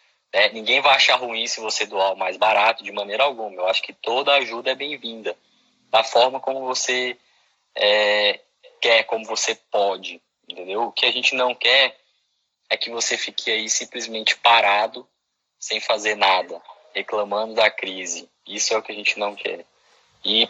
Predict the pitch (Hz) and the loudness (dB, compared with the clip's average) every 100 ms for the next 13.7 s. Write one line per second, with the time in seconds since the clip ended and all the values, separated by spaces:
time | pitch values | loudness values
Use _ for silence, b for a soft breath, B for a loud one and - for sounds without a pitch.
0 | - 160 165 139 165 190 - 160 156 - | 2 4 4 2 -2 -4 -2 -2 -2 -6
1 | - 143 180 - 143 120 120 - - - | 0 0 0 -4 -8 -8 -8 -8 0 0
2 | - - - - 226 254 - 190 180 165 | -2 -10 -20 -4 -4 -4 -4 -4 0 -2
3 | 165 156 143 - - 127 - 107 - 101 | 0 -4 -4 -6 -6 -6 -2 -2 0 0
4 | 90 85 - _ _ _ _ 120 165 190 | 0 0 -2 _ _ _ _ 2 6 6
5 | 185 175 160 170 - - - - - - | 6 4 4 4 2 -4 -4 -4 -4 -10
6 | 127 139 143 131 117 117 - - 143 - | -4 -2 2 2 2 0 -4 -8 -8 -8
7 | 135 - 123 - - 107 - 104 95 101 | -8 -4 -6 -6 -12 -6 -2 0 4 6
8 | 117 107 87 _ B B B _ - 120 | 6 4 0 _ B B B _ -12 -10
9 | 117 117 127 - - 123 113 113 - 110 | -10 -4 -2 -2 -2 0 2 2 0 2
10 | 104 95 98 92 - 95 87 - 120 143 | 0 0 -6 -8 -8 -12 -12 -4 2 4
11 | 151 127 92 - - - - - 123 - | 6 6 4 0 -4 -10 -4 -2 -2 -2
12 | 135 127 135 139 135 - 123 117 117 117 | 0 2 2 2 -2 -4 -4 -2 -2 -4
13 | - 127 117 139 156 - | 0 0 0 -2 -2 -4